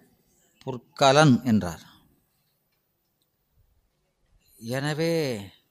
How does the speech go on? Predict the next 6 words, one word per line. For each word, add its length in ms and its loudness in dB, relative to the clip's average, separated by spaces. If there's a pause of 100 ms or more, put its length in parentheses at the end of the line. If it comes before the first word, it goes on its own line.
(1900)
இந்த 240 -10 (1300)
ஆன்மா 460 -10 (520)
அது 260 -8 (1200)
புற்கலாஸ்திகாயம் 1300 -2
என்பார்கள். 560 -10 (500)
ம். 380 -16